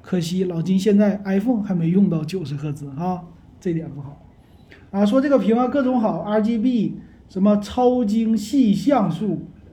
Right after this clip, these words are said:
超精细啊，像素排列，这个呀，正常来说咱是看不出来的啊，不用，不用听他忽悠啊。P三的色域啊，这些都正常。智能亮度调节，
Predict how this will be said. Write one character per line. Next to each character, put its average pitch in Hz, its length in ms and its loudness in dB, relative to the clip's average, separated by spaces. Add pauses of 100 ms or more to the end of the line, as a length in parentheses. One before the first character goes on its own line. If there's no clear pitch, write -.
(120)
超 - 380 0
精 247 200 2
细 269 440 0
啊， 147 180 -10
像 233 320 2
素 233 180 -2
排 151 220 -8
列， 214 420 2 (520)
这 311 340 2
个 175 160 -2
呀， 147 180 -8 (300)
正 254 180 -2
常 196 140 2
来 185 140 -2
说 175 160 -4
咱 156 180 -8
是 170 60 -6
看 185 200 -6
不 165 60 -4
出 147 120 -6
来 120 240 -12
的 135 80 -14
啊， - 280 -20 (100)
不 160 80 -6
用， 190 160 0
不 185 120 -2
用 208 100 2
听 196 180 -2
他 185 80 0
忽 151 280 -10
悠 127 120 -16 (460)
啊。 160 140 -10
P 233 240 -4
三 208 260 2
的 208 80 2
色 214 220 0
域 226 500 -2
啊， 135 220 -16
这 196 100 -8
些 180 180 -6
都 170 140 -8
正 175 160 -6
常。 131 260 -14 (640)
智 254 140 -4
能 196 180 2
亮 214 200 4
度 202 100 6
调 160 220 -4
节， 139 200 -8